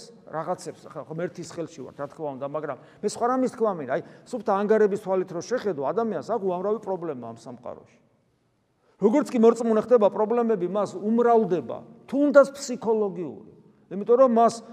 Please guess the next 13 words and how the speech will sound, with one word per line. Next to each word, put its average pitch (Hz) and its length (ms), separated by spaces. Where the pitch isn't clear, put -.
სახარება 196 640
აღარ 160 280
აძლევს 147 500
იმის 160 300
საშუალებას, 151 800
იცხოვროს 135 760
ისე, 185 520
როგორც 226 400
მას 226 260
აქამდე 196 440
მოეხასიათებოდა 185 1040
და 185 140
ცხოვრობდა. 175 720